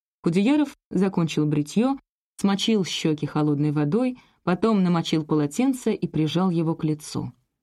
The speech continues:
Тут зазвонил телефон, пришлось отвечать. «Не разбудил?» —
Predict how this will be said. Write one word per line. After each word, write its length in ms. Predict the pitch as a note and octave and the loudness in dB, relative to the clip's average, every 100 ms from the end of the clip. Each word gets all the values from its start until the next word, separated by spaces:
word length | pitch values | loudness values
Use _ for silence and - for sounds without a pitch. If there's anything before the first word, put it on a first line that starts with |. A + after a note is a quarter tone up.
| _ _ | _ _
Тут 220 | B3 C4+ | -2 0
зазвонил 460 | G#3+ D#3+ D3+ D3+ E3 | 0 0 0 0 -2
телефон, 600 | - E3 E3 C#3 B2 B2 | -2 -4 -4 -6 -8 -8
пришлось 380 | - D3 - C#3 | -6 -4 -4 -4
отвечать. 520 | C#3+ E3+ G3+ - C#3 - _ _ _ _ _ _ _ | -4 -4 -4 -6 -8 -10 _ _ _ _ _ _ _
«Не 140 | - G3 | 0 2
разбудил?» — 640 | G3 E3 G3 G#3+ B3 B3+ | 2 2 2 2 2 0